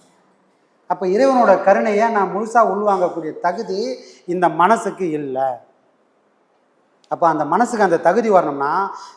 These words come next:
சதா சர்வ காலமும் இறைவனை பத்தி சிந்திச்சுக்கினே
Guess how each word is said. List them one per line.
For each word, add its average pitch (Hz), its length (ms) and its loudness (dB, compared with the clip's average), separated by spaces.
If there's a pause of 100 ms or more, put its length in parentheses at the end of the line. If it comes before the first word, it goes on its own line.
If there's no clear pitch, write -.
(140)
சதா 233 260 12 (300)
சர்வ 240 320 8
காலமும் 208 580 8 (340)
இறைவனை 277 440 12
பத்தி 226 240 2
சிந்திச்சுக்கினே 247 580 0